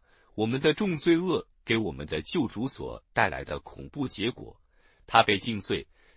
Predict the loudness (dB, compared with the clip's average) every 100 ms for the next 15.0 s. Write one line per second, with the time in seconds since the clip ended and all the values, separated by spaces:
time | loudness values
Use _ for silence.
0 | 0 8 8 8 2 0 2 0 2 2
1 | 0 -2 -6 -4 -2 -2 0 0 0 -6
2 | -8 -10 -10 -14 -16 -20 _ _ _ _
3 | _ _ _ -2 4 6 6 4 2 -4
4 | -2 -2 -2 -2 -2 -4 -2 -4 -2 0
5 | 0 -2 -6 -8 -12 -16 _ _ _ 2
6 | 4 6 2 0 -2 0 4 4 2 -2
7 | -6 -8 -8 -4 -4 -4 -12 _ _ _
8 | _ 0 2 2 -4 -6 -10 -12 _ -10
9 | -4 4 4 4 -2 -4 -6 -4 0 0
10 | -2 -8 -10 -10 -10 -12 -20 _ _ _
11 | _ _ _ _ _ -4 0 0 0 0
12 | -2 0 -2 -4 _ _ 0 2 2 0
13 | -2 -4 -8 -6 -2 -2 -4 -8 -6 -2
14 | -2 -2 -2 -2 -2 -4 -6 -6 -8